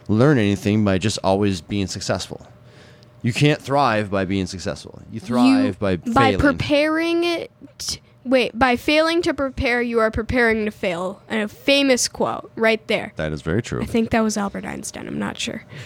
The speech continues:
Speaker 2: <laughs> Please tell me if I'm wrong.
Speaker 1: Someone will let us know.
Speaker 2: Sorry, guys, if I just got that
Speaker 1: You find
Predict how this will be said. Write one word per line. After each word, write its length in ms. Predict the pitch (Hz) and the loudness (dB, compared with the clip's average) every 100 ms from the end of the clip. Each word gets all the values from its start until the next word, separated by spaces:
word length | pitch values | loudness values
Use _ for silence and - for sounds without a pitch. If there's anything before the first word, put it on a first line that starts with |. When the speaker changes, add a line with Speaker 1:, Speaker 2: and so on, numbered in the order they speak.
| - | -10
Speaker 2:
<laughs> 320 | - - - - | -10 -12 -8 2
Please 360 | 269 269 254 | 4 6 4
tell 240 | - 226 220 | 4 4 6
me 140 | 214 | 4
if 140 | 208 | 4
I'm 160 | 208 190 | 0 2
wrong. 280 | 185 - 214 | -2 -2 -4
Speaker 1:
Someone 380 | - 110 107 101 | 0 2 4 4
will 160 | 92 | 2
let 140 | 87 80 | 2 0
us 180 | - | -4
know. 260 | 78 67 67 - - - - _ _ - | -4 -4 -6 -10 -20 -20 -20 _ _ -8
Speaker 2:
Sorry, 360 | - 202 190 | -2 0 -2
guys, 360 | - 202 196 - | -2 0 0 -2
if 160 | 196 214 | -6 -4
I 140 | 190 | -6
just 260 | 190 190 - | -6 -10 -8
got 200 | - - | -10 -6
that 100 | |
Speaker 1:
You 40 | |
find 60 | 107 | -2